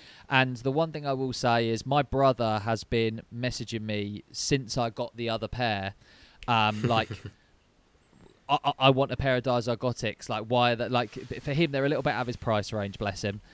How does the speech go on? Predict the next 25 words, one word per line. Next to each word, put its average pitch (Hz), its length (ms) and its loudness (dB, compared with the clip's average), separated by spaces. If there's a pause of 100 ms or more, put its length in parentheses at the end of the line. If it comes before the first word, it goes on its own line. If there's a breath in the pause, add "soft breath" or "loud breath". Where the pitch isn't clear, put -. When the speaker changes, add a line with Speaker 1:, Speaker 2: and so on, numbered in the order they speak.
(260 soft breath)
Speaker 1:
Um, 107 520 2 (160)
but - 580 2
he, 127 320 -2 (140)
honestly, 120 560 2
every 135 220 2
single 135 260 -6
time, 117 300 2
he's 117 240 -4
like, 113 280 0
"I 123 360 4 (160)
want 113 540 -2 (220)
a 117 60 -2
pair 113 300 0
of 104 100 -6
those 107 320 0
Dizygotics." 107 800 -4
And 113 100 -8
I 113 100 -4
sent 143 240 -2
him 131 80 -4
a - 20 0
Speaker 2:
Yeah. 131 60 -2
Speaker 1:
message 117 300 -6
yesterday, 110 500 -2
like, 104 320 -2